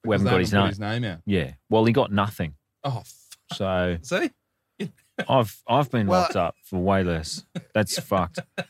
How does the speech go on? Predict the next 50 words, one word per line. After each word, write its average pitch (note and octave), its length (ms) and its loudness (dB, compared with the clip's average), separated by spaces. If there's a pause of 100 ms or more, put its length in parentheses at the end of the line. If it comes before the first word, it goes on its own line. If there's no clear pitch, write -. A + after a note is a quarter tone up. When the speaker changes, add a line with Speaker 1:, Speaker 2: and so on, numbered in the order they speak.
(240)
Speaker 3:
It's F#3+ 260 -4
one A3 160 2
of D4+ 80 0
those G#3 240 2
things B3 320 -2
that, D3+ 220 2
where D#3 160 0
you D#3 120 2
go, D#3 420 2
"Well, F3 340 2
we F#3+ 140 -4
n-, G#3 220 -4
didn't C4 200 -2
see A3+ 220 -2
it F3+ 140 -4
coming, A#3 340 0
so C#3 440 0 (560)
Speaker 1:
There's G#2+ 120 0
no A#2+ 60 4
Speaker 3:
there's A#2+ 160 4
no C3 60 4
Speaker 1:
precedent. G#2+ 360 2 (160)
Speaker 3:
law F3 480 2
on E3 120 2
the D3+ 80 -2
book." D3+ 260 -4
Speaker 1:
Yeah, G#2 180 2
yeah. F2+ 220 -4 (160)
Well, A2+ 240 4
Speaker 3:
Like G2 80 -4
Speaker 1:
f-, - 240 -20 (800)
there G2 100 -4
should G#2+ 220 0
be. F#2 200 -6 (120)
Uh, A#2 300 2
Speaker 3:
<laughs> B2+ 40 -12 (380)
Well, F3+ 160 -4
yeah, G3+ 80 -4 (140)
all F#3 100 4
right, D#3 240 0
so F#3 240 0
what D#3 400 0
if F#3+ 180 -2
you F3 360 -2
splatter D#3 640 0
the C#3+ 160 -2
underside C3 500 -2
of A#2+ 80 -6
the A#2 80 -6
seat? A#2 320 -6